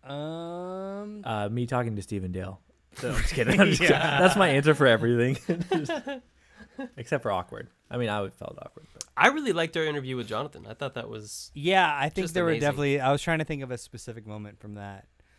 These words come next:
Speaker 3: Mm-hmm.
Speaker 1: um, that I really loved. But yeah, that episode in general was, was great.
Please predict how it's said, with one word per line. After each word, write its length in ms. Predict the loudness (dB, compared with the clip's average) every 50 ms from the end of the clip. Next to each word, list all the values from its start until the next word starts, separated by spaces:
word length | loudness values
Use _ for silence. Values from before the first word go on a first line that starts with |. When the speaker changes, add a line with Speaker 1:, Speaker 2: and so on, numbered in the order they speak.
| _ _ -16
Speaker 3:
Mm-hmm. 360 | -16 -14 -14 -16 -16 -14 -12
Speaker 1:
um, 500 | -12 -12 -12 -12 -14 -16 -18 -20 -20 -20 _ _ _ _ _ _ _ _ -20 _ _ _ _
that 140 | -14 -12 -12
I 60 | -12
really 320 | -12 -14 -14 -14 -14 -16 -16
loved. 480 | -18 -20 -20 -20 -20 -20 -20 _ _ _ _ _ _ _ _ _ _ _ _ _ _ _ _ _ _
But 220 | -12 -10 -10 -12 -14 _
yeah, 260 | -10 -8 -8 -6 -8 -8
that 200 | -8 -8 -6 -6
episode 440 | -8 -8 -10 -10 -10 -10 -10 -12 -18 _ _ _ _
in 180 | -14 -12 -12 -10
general 400 | -10 -12 -12 -12 -14 -14 -14 -14
was, 360 | -16 -16 -18 -20 -20 -20 _ _ _ _ _
was 160 | -20 -20 -20
great. 360 | _ -14 -14 -14 -14 -14 -18